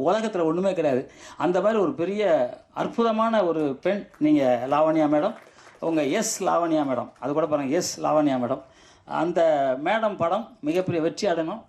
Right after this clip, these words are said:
பத்திரிகை நண்பர்கள் அனைவரும் இதை வந்து ஒரு, நீங்க தான் எடுத்துட்டு போகணும். ஏன்னா ஃபஸ்ட்டு ஃபஸ்ட்டு ஒருத்தவங்க பண்ணியிருக்காங்க. அஹ், பத்திரிகை நீ சொன்னது படத்துல பண்ணதான் சொன்னோம், நேர்ல அவங்க பண்ணல. அது நம்ம தம்பி பண்றாப்புல,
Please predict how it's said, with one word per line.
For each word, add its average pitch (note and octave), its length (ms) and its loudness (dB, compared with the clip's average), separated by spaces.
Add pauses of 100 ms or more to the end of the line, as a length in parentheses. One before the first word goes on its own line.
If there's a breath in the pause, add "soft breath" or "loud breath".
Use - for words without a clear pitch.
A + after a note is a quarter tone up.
(100)
பத்திரிகை D#3+ 760 -4
நண்பர்கள் E3+ 380 -2
அனைவரும் F3 480 0 (460 loud breath)
இதை D#3 180 2
வந்து F#3 260 0
ஒரு, D3 180 0 (600)
நீங்க D#3 240 0
தான் F3 160 2
எடுத்துட்டு D#3+ 280 -6
போகணும். D3 300 -4 (100)
ஏன்னா D#3+ 200 0 (640 soft breath)
ஃபஸ்ட்டு F3+ 280 -2
ஃபஸ்ட்டு G3+ 240 0
ஒருத்தவங்க E3+ 320 2
பண்ணியிருக்காங்க. D#3+ 460 0 (520 soft breath)
அஹ், - 120 2
பத்திரிகை B3 460 0
நீ A#3+ 120 2
சொன்னது A3 380 0
படத்துல A3 480 0
பண்ணதான் G3 420 0
சொன்னோம், D#3 340 0
நேர்ல G3+ 320 0 (440)
அவங்க D#3+ 400 0
பண்ணல. - 360 -2
அது D#3 260 -6
நம்ம D3+ 180 -4
தம்பி E3 220 -10
பண்றாப்புல, D3 440 -6